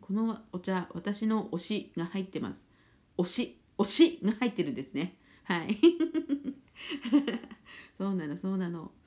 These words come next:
はい。もちおさん、お茶ありがとうございます。はい。すっきりしたのね。よかったね。出た、韓国ドラマ。そう、もうね、韓国ドラマ好きですよ。かっこいいしね。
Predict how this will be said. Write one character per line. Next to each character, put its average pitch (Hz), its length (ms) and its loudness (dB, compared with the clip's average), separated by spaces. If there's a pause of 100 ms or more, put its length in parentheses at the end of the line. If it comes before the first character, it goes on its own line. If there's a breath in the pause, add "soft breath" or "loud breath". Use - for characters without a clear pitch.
(360 loud breath)
は 185 340 -4
い。 - 100 -6
も 180 140 -4
ち 202 120 -4
お 220 60 -2
さ 220 160 -2
ん、 214 60 0
お 196 60 -2
茶 185 140 -6
あ 175 40 -4
り 180 120 -4
が 214 120 -6
と 202 120 -6
う - 40 -8
ご 190 60 -4
ざ 185 140 -6
い 190 80 -2
ま 196 520 -4
す。 202 60 -14 (440 soft breath)
は 190 300 -4
い。 190 100 -8
す - 140 -18
っ - 20 -20
き 202 120 -8
り 208 100 -2
し 202 80 -8
た 185 100 -4
の 170 80 -4
ね。 185 220 -2
よ 175 100 -6
か 180 120 -6
っ 180 40 -6
た 170 140 -8
ね。 190 420 -4 (540 soft breath)
出 196 80 -4
た、 220 240 -6
韓 208 180 -2
国 196 240 -6
ド 202 100 0
ラ 196 80 -2
マ。 - 140 -4
そ 190 360 -2
う、 165 100 -6
も 180 200 -4
う - 20 -4
ね、 185 260 -4
韓 180 180 -6
国 185 180 -8
ド 185 120 -4
ラ 185 80 -2
マ 180 80 -2
好 180 80 -12
き - 120 -8
で 185 100 -6
す 180 120 -12
よ。 185 420 -6 (880 soft breath)
か - 120 -16
っ - 100 -20
こ 208 120 -4
い 208 100 0
い 196 40 -2
し 196 120 -6
ね。 190 600 -2